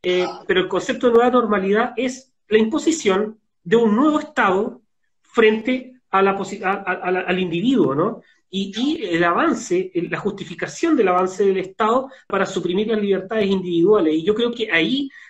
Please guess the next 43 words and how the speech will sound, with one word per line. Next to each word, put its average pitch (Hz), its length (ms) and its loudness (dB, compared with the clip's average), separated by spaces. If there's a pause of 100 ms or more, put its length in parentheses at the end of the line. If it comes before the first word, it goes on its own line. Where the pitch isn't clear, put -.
nosotros 240 300 -4
tenemos 233 220 2
que 214 80 -10
ser 233 160 2
muy 226 260 4
cautos 277 460 0
en 208 200 4
ver 214 280 2 (180)
también 190 380 0
el 208 140 4
lenguaje, 196 540 2
cómo 233 200 2
lo 226 80 4
estamos 226 280 -4
utilizando 226 760 -2 (280)
respecto 214 760 -2
a 170 200 0
lo 170 140 2
que, 180 200 -6 (120)
a, 156 340 -6
a, 156 80 -10
a 156 200 -6
la 156 100 -4
forma 180 500 -2 (260)
entre 175 340 -4
la 170 140 2
relación 170 420 -2
del 196 140 0
Estado, 262 480 -2 (160)
la - 80 -8
sociedad 185 320 -6
civil 202 480 -4 (260)
y 226 160 -2
los 214 280 4
individuos 175 580 0
y 170 40 2
los 170 140 0
ciudadanos. 156 560 -2 (800)
Este 214 220 0
escenario 220 400 2
de 214 80 6
nueva 220 180 4
normalidad 202 760 4